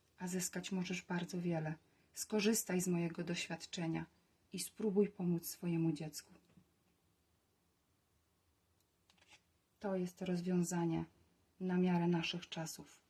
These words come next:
Bez męczenia dziecka, bez używania leków, chemii i godzin żmudnej terapii możesz przyspieszyć postępy. X trzydzieści dziewięć. Jeden plasterek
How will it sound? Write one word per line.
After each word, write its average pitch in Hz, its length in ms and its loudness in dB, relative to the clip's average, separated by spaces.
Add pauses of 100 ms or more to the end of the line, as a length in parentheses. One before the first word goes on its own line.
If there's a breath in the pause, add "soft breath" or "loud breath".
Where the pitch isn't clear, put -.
(120)
Bez 190 460 -4 (100)
męczenia 165 520 0
dziecka, 160 540 -2 (1800)
bez 175 360 -8
używania 170 500 -2
leków, 190 420 0 (360)
chemii 160 520 -2 (500)
i 180 120 -6
godzin 180 540 2
żmudnej 160 540 0
terapii 165 540 -4 (300)
możesz 175 340 0
przyspieszyć - 760 -4
postępy. 160 640 -10 (560)
X - 360 -10 (140)
trzydzieści 180 640 -8
dziewięć. 151 560 -6 (420)
Jeden 180 340 -2
plasterek 165 640 -6